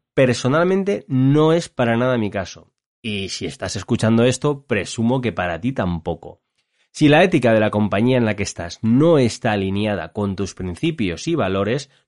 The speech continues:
no estás en el bando que quieres, ya que no estás aportando tu granito de arena a hacer del mundo un lugar mejor, o lo que al menos tú consideras mejor. Para mí,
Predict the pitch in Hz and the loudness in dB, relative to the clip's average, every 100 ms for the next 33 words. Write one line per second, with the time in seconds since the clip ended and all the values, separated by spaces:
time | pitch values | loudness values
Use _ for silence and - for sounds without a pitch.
0 | - 110 165 180 165 151 135 143 151 160 | -2 2 4 4 4 2 0 0 0 2
1 | 190 135 110 120 165 143 92 180 233 - | 2 2 2 2 0 -2 -2 0 0 -4
2 | - _ _ 117 175 202 123 135 196 - | -14 _ _ 0 0 2 2 2 0 0
3 | 208 208 120 113 110 117 180 143 98 - | -2 0 -4 -2 -2 0 0 2 0 0
4 | 107 98 85 107 139 160 143 165 143 147 | 0 0 0 0 2 2 2 2 2 0
5 | - 110 92 85 123 160 143 113 117 165 | -2 -2 0 -2 -2 -2 0 0 2 2
6 | 165 160 - - 110 95 98 127 139 117 | 2 0 -2 -2 0 2 2 2 2 0
7 | - 226 123 - _ _ - 165 143 123 | 0 0 0 -4 _ _ 2 6 8 6
8 | - 92 87 90 135 180 233 170 110 107 | 4 -2 0 0 0 0 0 2 2 0
9 | 104 95 92 101 240 202 - _ _ _ | -2 -2 -4 -6 -4 -4 -6 _ _ _
10 | 147 131 143 233 262 | 2 4 4 2 0